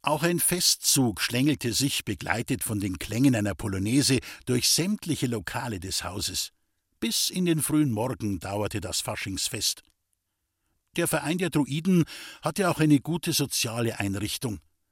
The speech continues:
Mit dem Eintritt in den Verein war eine Sterbeversicherung verbunden. Wenn ein Mitglied starb, wurde in ganz Deutschland in den Logen Geld für die Hinterbliebenen gesammelt. Ich glaube mich zu erinnern, dass so eine trauernde Witwe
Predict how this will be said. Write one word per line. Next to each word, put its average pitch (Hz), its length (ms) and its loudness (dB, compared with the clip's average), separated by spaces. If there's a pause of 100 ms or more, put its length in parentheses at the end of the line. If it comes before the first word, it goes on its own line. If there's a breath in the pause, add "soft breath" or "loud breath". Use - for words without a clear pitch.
(200)
Mit - 280 2
dem 120 140 2
Eintritt 160 500 -2
in 147 140 0
den 113 160 0
Verein 131 500 0 (320 loud breath)
war 120 120 0
eine 143 200 0
Sterbeversicherung 113 1200 -2
verbunden. 117 600 0 (540)
Wenn 160 260 4
ein 151 220 6
Mitglied 147 460 4
starb, 123 420 -2 (260 loud breath)
wurde 170 220 8
in 135 240 4
ganz 185 420 -2
Deutschland 160 580 2
in 107 120 -4
den 104 140 0
Logen 127 520 0
Geld 123 340 0
für 143 120 0
die 127 120 0
Hinterbliebenen 113 720 -2
gesammelt. 95 480 -6 (640)
Ich - 180 -6
glaube 135 320 -4
mich 180 180 -4
zu - 160 0
erinnern, 151 520 2 (280 loud breath)
dass 143 220 2
so 175 100 2
eine 147 220 0
trauernde 117 600 -2
Witwe 160 420 2